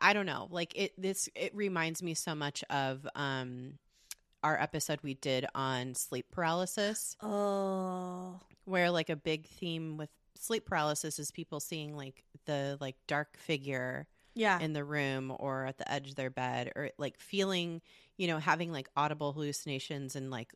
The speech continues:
Speaker 1: v-, you know, uh, uh, you know, just hallucinations in general.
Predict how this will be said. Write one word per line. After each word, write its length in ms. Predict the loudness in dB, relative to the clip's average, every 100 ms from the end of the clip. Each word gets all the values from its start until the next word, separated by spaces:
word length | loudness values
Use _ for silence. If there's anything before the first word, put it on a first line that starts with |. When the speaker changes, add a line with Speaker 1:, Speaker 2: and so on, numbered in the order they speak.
| -14
Speaker 1:
v-, 180 | -8 -8
you 200 | -6 -4
know, 340 | -2 -2 -2 -4 -4
uh, 300 | -2 -4 -4
uh, 220 | -4 -4 -4 -10 _ _ _
you 140 | -10 -8
know, 260 | -8 -10 -14 _ _ _ -8
just 240 | -4 -2
hallucinations 720 | -2 -2 -4 -4 -4 -4 -6
in 140 | -6 -4
general. 580 | -4 -2 -4 -4 -4